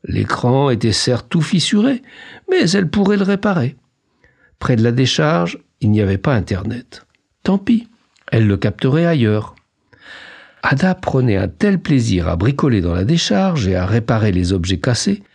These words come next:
qu'elle en oubliait complètement les skateboards et les glaces. Comme tout le monde achetait ses inventions, Sankeman devient bientôt l'homme le plus riche du monde. Avec son argent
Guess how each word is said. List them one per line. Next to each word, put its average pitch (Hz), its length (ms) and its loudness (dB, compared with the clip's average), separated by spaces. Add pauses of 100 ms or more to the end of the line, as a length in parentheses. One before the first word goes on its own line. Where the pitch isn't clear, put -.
(220)
qu'elle 202 160 2
en 185 120 4
oubliait 143 520 2
complètement 117 840 0 (240)
les 113 80 2
skateboards 92 640 0
et 85 40 -2
les - 140 -4
glaces. - 520 -10 (1160)
Comme 151 240 2
tout 220 140 0
le 165 100 4
monde 123 360 2 (200)
achetait - 320 -2
ses 90 240 0
inventions, 85 540 0 (720)
Sankeman 131 580 2
devient 98 280 0
bientôt 85 420 2
l'homme 98 380 2
le 82 180 0
plus - 360 -4
riche 104 420 0
du 101 100 -4
monde. - 400 -8 (1000)
Avec 131 260 2
son 170 200 2
argent 87 360 -2